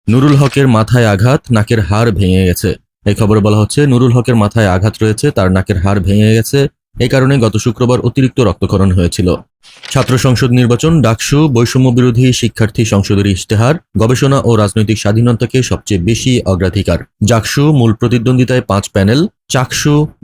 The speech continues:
জোট বেঁধে প্যানেল দেওয়ার চিন্তা ছাত্র সংগঠনগুলোতে। নয়া দিগন্তের প্রধান শিরোনাম, রাজনীতির অন্তরালে নতুন অঙ্ক, জাপাকে ঘিরে নানা তৎপরতা, নূরের ওপর হামলার পর উঠেছে নিষিদ্ধের দাবি। নূরের ওপর হামলা পরিকল্পিত,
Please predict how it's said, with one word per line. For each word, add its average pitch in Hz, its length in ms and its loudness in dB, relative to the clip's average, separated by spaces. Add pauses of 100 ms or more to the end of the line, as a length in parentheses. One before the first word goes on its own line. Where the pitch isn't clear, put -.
জোট 127 220 2
বেঁধে 123 420 2
প্যানেল 104 400 0
দেওয়ার 104 260 0
চিন্তা 123 300 0
ছাত্র - 320 -4
সংগঠনগুলোতে। 95 760 0 (720)
নয়া 117 180 4
দিগন্তের 135 400 0
প্রধান 135 280 0
শিরোনাম, 135 380 0 (360)
রাজনীতির 120 520 0 (140)
অন্তরালে 131 460 2
নতুন 107 280 0
অঙ্ক, 104 220 0 (280)
জাপাকে 117 420 0
ঘিরে 117 320 0
নানা 107 260 2
তৎপরতা, 107 520 0 (100)
নূরের 117 280 2
ওপর 117 220 0
হামলার 101 360 0
পর 101 280 0
উঠেছে 113 400 -2
নিষিদ্ধের 104 500 -2
দাবি। 82 260 0 (220)
নূরের 135 280 2 (100)
ওপর 143 220 0
হামলা 113 300 2
পরিকল্পিত, 110 580 -2